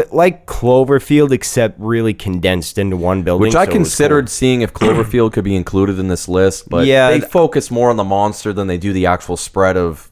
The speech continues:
Speaker 2: that
Speaker 1: I was,
Speaker 2: virus.
Speaker 1: yeah, I was thinking about that too. Um, the reason I included this was because they focus a lot on how they get quarantined in the building and what would happen if,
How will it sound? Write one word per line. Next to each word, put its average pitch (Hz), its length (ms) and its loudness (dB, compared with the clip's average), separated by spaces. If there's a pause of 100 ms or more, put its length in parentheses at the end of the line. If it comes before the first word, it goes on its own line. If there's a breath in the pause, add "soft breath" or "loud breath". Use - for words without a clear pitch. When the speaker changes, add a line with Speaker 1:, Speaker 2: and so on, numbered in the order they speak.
(120)
Speaker 2:
that 117 140 0
Speaker 1:
I 131 40 2
was, 127 160 2
Speaker 2:
virus. 92 400 0
Speaker 1:
yeah, 107 320 0
I 131 140 0
was 143 180 0
thinking 127 300 -2
about 104 260 -2
that 90 220 -2
too. 82 300 -4 (120)
Um, 90 480 2 (480 loud breath)
the 117 80 2
reason 156 640 2 (140)
I 113 100 2
included 110 540 0
this 104 260 0
was 98 220 -2
because 92 500 -4
they 92 180 -2
focus 123 500 -2
a 120 40 -6
lot 101 380 2
on 98 300 0
how 85 340 -4
they 90 100 -2
get 90 220 -4
quarantined 92 640 -4
in 90 100 -2
the 85 60 -4
building 90 500 0
and 85 160 -4
what 92 160 2
would 90 100 -2
happen 90 380 -4
if, 82 280 -8